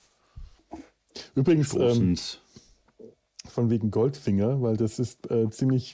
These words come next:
Speaker 1: ähm, ich glaub, die, die Dreharbeiten von Goldfinger und den, ähm, tollkühnen Männern haben sich überschnitten.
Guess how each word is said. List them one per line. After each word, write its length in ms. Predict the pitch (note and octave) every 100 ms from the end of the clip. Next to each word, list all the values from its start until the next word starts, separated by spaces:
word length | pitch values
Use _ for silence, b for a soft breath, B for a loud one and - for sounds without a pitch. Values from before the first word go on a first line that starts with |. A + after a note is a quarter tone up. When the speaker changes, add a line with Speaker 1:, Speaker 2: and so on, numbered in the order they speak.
| -
Speaker 1:
ähm, 540 | A#2+ A2+ A2+ A2+ A2+ A2 - B B B B B B -
ich 100 | -
glaub, 220 | C3 C3+
die, 260 | C3+ B2 A2+
die 140 | A#2
Dreharbeiten 680 | G#2+ B2+ E3 B2+ A#2+ A#2 C3
von 260 | - - A#2
Goldfinger 520 | A#2+ C#3+ - C#3+ C#3
und 120 | B2+ A#2
den, 380 | A2+ A2 G#2+ G#2+
ähm, 300 | G#2+ G#2 G#2
tollkühnen 500 | - B2+ - B2 A2+
Männern 360 | A2+ A#2+ A#2+ A#2
haben 120 | B2
sich 200 | - -
überschnitten. 760 | A2 G#2 - C#3 - B2+ F3+